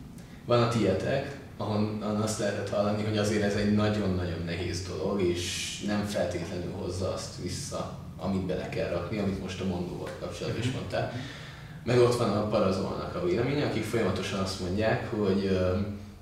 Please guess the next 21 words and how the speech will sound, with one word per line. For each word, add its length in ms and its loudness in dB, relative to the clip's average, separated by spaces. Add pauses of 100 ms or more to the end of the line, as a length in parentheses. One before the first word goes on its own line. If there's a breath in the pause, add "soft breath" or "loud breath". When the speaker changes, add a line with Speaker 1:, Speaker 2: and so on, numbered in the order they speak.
(180)
Speaker 1:
hogy 380 2
ezt 440 -4
ugyanúgy 440 4
lehet 400 -2 (460)
Amerikában 680 4
is, 180 -2
mint 200 -2 (100)
itthon. 400 -8 (460 loud breath)
És 320 -4 (100)
nem 160 2
akarok 340 4
igazságot 520 0
tenni, 200 0
mert 240 0
én 80 0
sem 180 0 (140)
tőled 280 0
se 80 -2
várom 220 4
el, 140 4
viszont 400 2